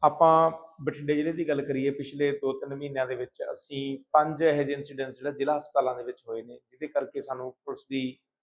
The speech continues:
ਤੱਕ ਪਹੁੰਚ ਕਰਨੀ ਪਈ ਤੇ ਪੁਲਿਸ ਕਾਰਵਾਈ ਵੀ ਕਰਾਉਣੀ ਪਈ ਉਹਨਾਂ ਅਨਸਰਾਂ ਖਿਲਾਫ। ਇਸ ਤੋਂ ਪਹਿਲਾਂ ਵੀ ਤੇ ਇਸ ਤੋਂ ਬਾਅਦ ਵੀ ਇੱਥੇ, ਅਹ, ਹਿੰਸਾ ਦੀਆਂ ਘਟਨਾਵਾਂ ਹੁੰਦੀਆਂ ਰਹਿੰਦੀਆਂ ਨੇ, on duty ਡਾਕਟਰ ਨਾਲ ਬਦਸਲੂਕੀਆਂ ਹੁੰਦੀਆਂ ਰਹਿੰਦੀਆਂ ਨੇ।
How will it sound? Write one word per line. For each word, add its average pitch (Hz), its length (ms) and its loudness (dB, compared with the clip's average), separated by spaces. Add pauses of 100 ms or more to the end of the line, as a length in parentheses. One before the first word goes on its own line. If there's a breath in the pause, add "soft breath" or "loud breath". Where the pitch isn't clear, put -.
ਤੱਕ 156 140 0
ਪਹੁੰਚ 143 280 2
ਕਰਨੀ 131 280 2
ਪਈ 127 280 -4 (480)
ਤੇ 135 360 4 (260)
ਪੁਲਿਸ 147 200 -2
ਕਾਰਵਾਈ 131 360 2
ਵੀ 135 120 -4
ਕਰਾਉਣੀ 127 260 -6
ਪਈ 123 140 -8
ਉਹਨਾਂ 127 220 -8
ਅਨਸਰਾਂ 127 280 -8
ਖਿਲਾਫ। 120 260 -8 (840 soft breath)
ਇਸ 170 80 2
ਤੋਂ 196 120 6
ਪਹਿਲਾਂ 175 300 8
ਵੀ 202 100 0
ਤੇ 196 100 -2
ਇਸ 175 80 -2
ਤੋਂ 170 140 -4
ਬਾਅਦ 127 260 0
ਵੀ 123 140 -10 (760)
ਇੱਥੇ, 196 580 6 (100)
ਅਹ, 156 320 10
ਹਿੰਸਾ 151 260 0
ਦੀਆਂ 170 140 -2
ਘਟਨਾਵਾਂ 156 380 -4
ਹੁੰਦੀਆਂ 143 240 -6
ਰਹਿੰਦੀਆਂ 147 260 -8
ਨੇ, 151 100 -16 (400)
on 151 140 4
duty 156 180 2
ਡਾਕਟਰ 143 260 2
ਨਾਲ 151 120 0
ਬਦਸਲੂਕੀਆਂ 139 540 0
ਹੁੰਦੀਆਂ 131 180 -10
ਰਹਿੰਦੀਆਂ 139 240 -10
ਨੇ। 143 120 -16